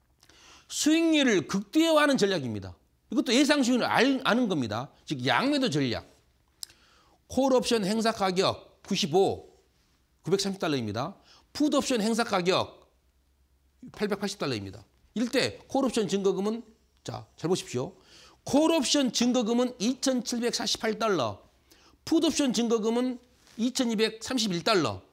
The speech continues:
그러면 두 개 더하면 상당히 약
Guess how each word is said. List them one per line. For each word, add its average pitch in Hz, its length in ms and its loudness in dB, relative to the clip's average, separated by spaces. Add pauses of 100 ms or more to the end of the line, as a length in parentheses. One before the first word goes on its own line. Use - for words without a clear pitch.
(200)
그러면 233 400 2 (240)
두 330 200 2
개 320 180 2
더하면 196 640 2
상당히 277 720 0 (640)
약 196 260 0